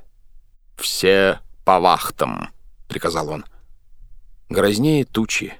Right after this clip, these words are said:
ходил капитан. Я не знаю, чем бы кончилось дело с этим крюком,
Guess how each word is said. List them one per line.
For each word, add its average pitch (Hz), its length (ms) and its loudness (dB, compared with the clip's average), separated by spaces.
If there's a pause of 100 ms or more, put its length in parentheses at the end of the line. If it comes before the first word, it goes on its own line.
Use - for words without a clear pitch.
(120)
ходил 82 400 -8
капитан. - 640 -12 (760)
Я 92 220 2
не 104 160 0
знаю, 110 240 2
чем 90 240 -2
бы 85 80 0
кончилось 87 480 -2
дело 90 240 0
с - 100 -4
этим 82 260 -6
крюком, - 600 -8